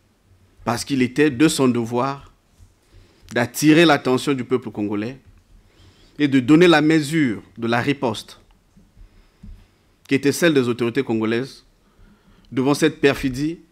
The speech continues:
qui pouvait, si elle était suivie,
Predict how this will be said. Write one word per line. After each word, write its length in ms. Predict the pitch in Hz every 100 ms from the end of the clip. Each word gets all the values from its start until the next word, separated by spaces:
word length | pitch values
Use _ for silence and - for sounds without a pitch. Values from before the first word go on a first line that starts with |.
| _
qui 140 | 151
pouvait, 640 | - 151 151 135 156 180 175 _ _ _ _ _ _ _ _ _ _ _ _ _ _ _ _ _ _ _ _
si 160 | - 151
elle 80 | 135
était 200 | 131 139
suivie, 500 | 123 113 117 131